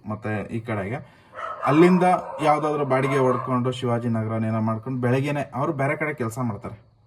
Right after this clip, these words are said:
ಬೇರೆ ಕಡೆ ಕೆಲಸ ಮಾಡ್ಕೊಂಡು ಆಟೋನು ಓಡಿಸ್ಕೊತಾರೆ. ಅವ್ರಿಗೇನು ಅಂತಂದರೆ ಆಟೋ ನಾವು ಓಡಾಡೋಕ್ಕೂ ಒಂದಾಯಿತು, ಏನೋ ನನಗೊಂದು ತಿಂಗ್ಳಿಗೆ ಒಂದು ಹತ್ತು ಹನ್ನೆರಡು ಸಾವಿರ, ಹದಿನೈದು ಸಾವಿರ ರೂಪಾಯಿ ನಂಗೆ ಬಂದರೆ ಸಾಕು ಅಂತ ಅನ್ನೋ ಲೆಕ್ಕಾಚಾರದಲ್ಲಿ ಅವ್ರು ಓಡಿಸ್ತಾರೆ.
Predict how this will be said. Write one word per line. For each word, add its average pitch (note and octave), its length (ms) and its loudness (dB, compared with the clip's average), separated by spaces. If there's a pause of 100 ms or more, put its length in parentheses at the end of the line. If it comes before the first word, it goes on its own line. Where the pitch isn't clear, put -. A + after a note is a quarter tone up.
(640)
ಬೇರೆ A#2+ 200 0
ಕಡೆ B2 240 -2
ಕೆಲಸ A2+ 220 -2
ಮಾಡ್ಕೊಂಡು B2 840 2 (240)
ಆಟೋನು B2+ 420 2
ಓಡಿಸ್ಕೊತಾರೆ. A2 520 -4
ಅವ್ರಿಗೇನು C3+ 540 -2
ಅಂತಂದರೆ B2+ 380 -4
ಆಟೋ A#2 300 -2
ನಾವು A2+ 260 0
ಓಡಾಡೋಕ್ಕೂ C3 440 2
ಒಂದಾಯಿತು, A2+ 600 -2 (380)
ಏನೋ D3 240 2
ನನಗೊಂದು C3 460 2
ತಿಂಗ್ಳಿಗೆ C3+ 320 0
ಒಂದು A2+ 460 2
ಹತ್ತು A#2 220 -6
ಹನ್ನೆರಡು A#2+ 240 2
ಸಾವಿರ, A#2+ 220 -2
ಹದಿನೈದು A#2 260 0
ಸಾವಿರ A2+ 160 -6
ರೂಪಾಯಿ B2 200 -2
ನಂಗೆ G#2+ 140 -2
ಬಂದರೆ A2 300 -4
ಸಾಕು G2+ 320 -8
ಅಂತ F#2+ 200 -6 (640)
ಅನ್ನೋ C#3 240 4
ಲೆಕ್ಕಾಚಾರದಲ್ಲಿ B2 680 0
ಅವ್ರು G2+ 140 -2
ಓಡಿಸ್ತಾರೆ. G#2 400 -8